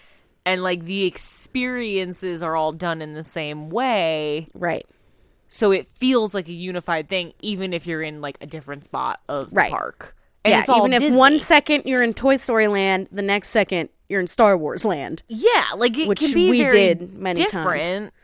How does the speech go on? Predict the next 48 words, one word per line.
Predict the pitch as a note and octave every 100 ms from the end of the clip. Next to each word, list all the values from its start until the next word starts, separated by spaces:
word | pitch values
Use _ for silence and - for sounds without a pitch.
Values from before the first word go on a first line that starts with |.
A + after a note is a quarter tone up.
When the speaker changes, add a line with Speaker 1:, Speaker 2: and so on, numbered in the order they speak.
| F#3+ F#3
Speaker 1:
but, | G3
like, | D3 G3+ F#3 F3+ - - _ _ _ _ - - _ _ -
you | G3+
still | - G#3+ G3+
feel | - - G#3 F#3+
like, | E3+ D#3+ -
"Oh, | E3 D#3
this | C#3+ D#3 E3
is | D3+
where | D3 C#3
I | C#3
am." | C3+ C3+ F2+ C3+
Whereas | D#3 E3
I | E3+
feel | F3+
like | F3+ E3
Universal, | F3+ F#3 F3 F#3+ - E3 D#3+
I | F3+
think | G3 A3
you're | A#3+
right. | G#3 G3+
Speaker 2:
It's | F3
Speaker 1:
I | F#3+
think | G#3+
Speaker 2:
just | A3+
so | A#3+
Speaker 1:
Universal | A3+ G#3
Speaker 2:
weird. | B3 F#3+ F3 F3+ - _
Speaker 1:
just, | - G3
like, | F#3+
really | G3 G3
wants | F#3+ E3 D#3+ D#3 F3+ G#3+ -
to | B3+
be | C#4
Disneyland, | C#4+ C4 C#4 C#4 C#4 C4+
but | A3
doesn't | F#3 F3+ E3
know | D3+ D3+
how | - - D3 D#3+
Speaker 2:
It's | F#3+
Speaker 1:
to | A3
Speaker 2:
not. | D#3+
Speaker 1:
do | D#3 F#3
that. | C4+ D#4 D#4 -
Speaker 2:
And | D#4+
it's | F#4 -
definitely | F#4+ F#4 G4+
got, | F#4+